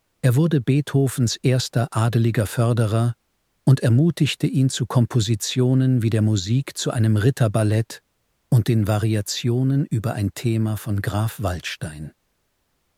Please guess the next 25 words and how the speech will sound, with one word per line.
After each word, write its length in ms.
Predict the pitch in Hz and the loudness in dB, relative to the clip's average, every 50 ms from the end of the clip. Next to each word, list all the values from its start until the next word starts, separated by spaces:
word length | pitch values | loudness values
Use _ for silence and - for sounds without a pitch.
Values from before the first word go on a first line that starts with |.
| _ _ _ | _ _ _
Außerdem 480 | - 120 123 131 - 165 147 151 156 156 | -2 0 0 0 0 -2 -2 0 2 2
nutzte 400 | 143 135 147 - - - - - | 2 2 0 -2 -4 -6 -6 -4
er 140 | - 127 | -4 -2
seinen 300 | 117 110 117 107 107 117 | -2 0 0 0 0 0
Einfluss 580 | - - 107 117 123 113 - - 131 120 117 - | 0 0 0 0 0 -2 -2 -4 -4 -4 -4 -4
auf 160 | 117 117 - | -8 -10 -8
den 180 | - 113 104 101 | -4 -4 -2 -2
Kurfürsten, 960 | - - - 135 127 117 - - - 120 110 107 - - - - 117 107 101 - _ _ _ _ _ _ _ _ | -2 0 0 0 0 0 -4 -4 -4 -4 -4 -4 -4 -4 -2 0 0 0 0 -2 _ _ _ _ _ _ _ _
um 180 | - 123 117 107 | 2 2 2 2
Beethoven 720 | - 120 120 127 - - - 117 107 101 - - 120 101 92 | 2 0 0 -2 -2 -4 -4 -4 -4 -4 -4 -4 -4 -2 -2
weiter 360 | 98 95 101 104 - 120 104 | -2 -4 -4 -4 -4 -4 -4
zu 160 | - - - | -6 -6 -6
unterstützen. 800 | - 113 - 113 104 - - - 107 - - - - - 127 - _ _ _ _ _ _ _ _ _ _ _ _ _ _ _ _ _ _ _ _ _ _ _ _ _ | -4 -4 -4 -4 -4 -4 -2 -4 -4 -4 -6 -8 -10 -10 -14 -18 _ _ _ _ _ _ _ _ _ _ _ _ _ _ _ _ _ _ _ _ _ _ _ _ _
Siebzehnhundertzweiundneunzig 1900 | 127 110 123 208 254 - - - - 196 190 175 147 147 165 151 139 123 - - - 123 123 123 117 123 131 120 110 107 107 110 107 - - 123 107 - - | -2 0 2 0 0 0 -4 -6 -2 0 2 4 4 4 4 4 2 0 -2 -2 0 0 2 2 2 0 0 2 2 2 2 2 0 -2 -4 -6 -6 -2 0
machte 320 | 127 110 104 - - - | 0 0 0 0 -2 -2
Joseph 560 | 110 98 110 120 139 147 127 143 135 - - - | 0 2 2 2 2 2 0 -2 -4 -4 -2 -2
Haydn 360 | 117 113 113 117 - 135 139 | 0 0 0 2 2 0 0
auf 200 | - 147 117 - | 0 -2 -6 -2
dem 180 | - 120 110 | 0 0 2
Rückweg 580 | 110 101 135 135 - - - 113 110 113 - - | 2 2 2 0 0 -2 0 0 0 0 -2 -2
einer 260 | - 120 107 107 117 - | 0 0 0 0 0 -2
Englandreise 880 | - 113 113 120 117 110 113 113 110 107 104 110 110 110 110 101 110 113 | 0 2 2 4 4 2 2 0 0 0 0 0 0 0 0 -2 -4 -4
in 240 | - - 110 107 | -2 0 0 2
Bonn 340 | 101 117 110 110 110 98 82 | 2 2 2 2 2 2 2
Halt. 460 | 92 120 110 98 95 - - - - | 0 0 0 -2 -4 -8 -14 -18 -18